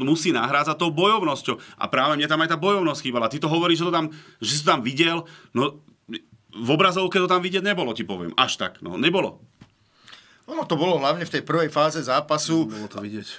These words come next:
Speaker 3: veru. Nebolo to vidieť. Nebolo. Však to, to ma na tom najviac mrzí. To ma na tom najviac mrzí, že jednoducho...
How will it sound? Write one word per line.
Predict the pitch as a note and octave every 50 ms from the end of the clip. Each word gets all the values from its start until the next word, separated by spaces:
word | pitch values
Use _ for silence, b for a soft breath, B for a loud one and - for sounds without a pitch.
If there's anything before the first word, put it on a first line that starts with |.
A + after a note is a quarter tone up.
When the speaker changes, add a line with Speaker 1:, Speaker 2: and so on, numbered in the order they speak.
| -
Speaker 3:
veru. | A#2 G#2+ G2 G2 - - -
Nebolo | D3 D3+ D3 C#3+ B2+ A#2+
to | - A#2+
vidieť. | G#2 A2 G#2 G#2 G2+ G2 - - -
Nebolo. | B2 C#3 D3 C#3 C3 B2 A2
Však | - D3+ D3
to, | - F#3 F#3
to | D#3+ G3+ G#3
ma | G#3+ G3+
na | F3+ F3
tom | D#3+
najviac | D3+ D#3+ E3+ F3 E3 C#3+ B2+
mrzí. | B2+ B2 A#2+ G#2 G#2+ G#2
To | - E3+
ma | F3
na | F3 D#3 C#3+
tom | - A#2
najviac | A2+ B2 C3 C3 B2+ G#2+
mrzí, | G#2+ A#2 C3 C3+ C3+ C#3+ C#3+
že | C3+ B2+ C3 B2+ C3 B2+ A#2+ B B B B B B B B B B
jednoducho... | - A#2 B2+ C#3 C#3 C3 C3+ C3 - - C#3